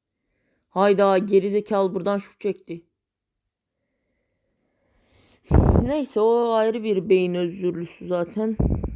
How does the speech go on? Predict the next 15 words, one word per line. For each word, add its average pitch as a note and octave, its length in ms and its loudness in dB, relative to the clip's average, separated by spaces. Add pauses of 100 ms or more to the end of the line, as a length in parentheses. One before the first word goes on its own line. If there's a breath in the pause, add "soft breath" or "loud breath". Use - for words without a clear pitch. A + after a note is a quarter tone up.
(2250 soft breath)
Bir F3 60 -2
de G#3+ 140 10
rövaşata G3+ 440 -2
çekiyor G#3 400 -8
geri F3+ 220 -4
zekalı. E3+ 640 -8 (760)
Durdur A3+ 280 2
lan C#4 240 2
onu A3+ 480 0
şey F2+ 840 -2 (180)
neydi? F3+ 440 -8 (1800)
Bu G3 80 4
arada A#3+ 300 2
bütün A#3+ 460 -4
şeylere F3 640 2